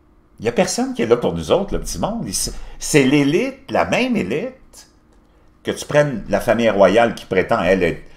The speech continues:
de descendance divine, mais t'as tous les autres qui sont là, qui nous gouvernent, une poignée de gens, et qui nous imposent tout notre mode de vie à venir.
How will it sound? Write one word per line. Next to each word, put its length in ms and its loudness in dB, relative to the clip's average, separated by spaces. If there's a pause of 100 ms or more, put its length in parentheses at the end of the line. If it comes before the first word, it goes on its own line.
(140)
de 120 -2
descendance 760 0
divine, 480 -6
mais 160 -4
t'as 140 -6
tous 240 -6
les 240 -2
autres 220 -2
qui 100 -14
sont 240 -6
là, 300 -8 (680)
qui 140 -6
nous 140 0
gouvernent, 480 -2
une 180 -4
poignée 420 -2
de 60 -12
gens, 320 -6 (240)
et 140 -10
qui 140 -14
nous 220 -4
imposent 840 -4 (640)
tout 180 -6
notre 300 -2
mode 260 0
de 120 -4
vie 240 -10 (2000)
à 100 -8
venir. 480 -6